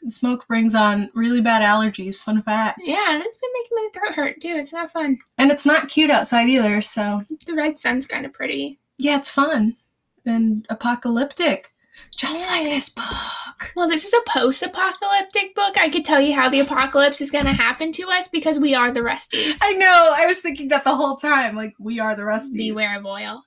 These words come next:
Speaker 2: Anyways, let's get into it, Delaney.
Speaker 1: Yeah, so this book is totally bubbly.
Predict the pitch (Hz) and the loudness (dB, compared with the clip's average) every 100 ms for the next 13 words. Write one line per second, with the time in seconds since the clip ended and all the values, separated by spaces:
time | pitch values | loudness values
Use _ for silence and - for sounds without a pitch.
0 | - 440 381 262 277 403 392 403 440 403 | -2 0 2 0 0 -4 -6 -2 -2 -2
1 | 339 240 - 240 262 349 427 453 _ 294 | -4 -6 -6 -8 -6 -6 -8 -8 _ -2
2 | 339 - - - 294 269 262 254 247 - | 0 0 -2 -4 -2 -2 -2 -4 -8 -10
3 | - 220 226 - 294 392 403 - 202 214 | -12 -10 -8 -10 -10 -8 -8 -6 -6 -4
4 | 240 214 226 220 - 247 302 | -6 -6 -8 -8 -12 -6 -6